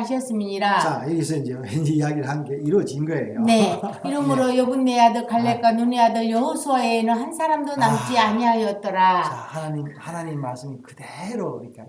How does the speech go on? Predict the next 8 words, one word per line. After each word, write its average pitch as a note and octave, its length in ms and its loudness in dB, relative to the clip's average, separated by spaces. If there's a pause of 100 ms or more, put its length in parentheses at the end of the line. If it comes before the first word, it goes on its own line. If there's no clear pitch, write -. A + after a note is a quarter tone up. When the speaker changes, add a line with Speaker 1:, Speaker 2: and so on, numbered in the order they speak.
Speaker 2:
이루어진 A#2+ 480 -16
걸 G#2+ 240 -16
우리가 - 160 -20 (160)
이제, G#2+ 160 -20 (320)
아, G2+ 240 -20
볼 B2 160 -16
수가 A#2 300 -20
있습니다. A#2 1000 -20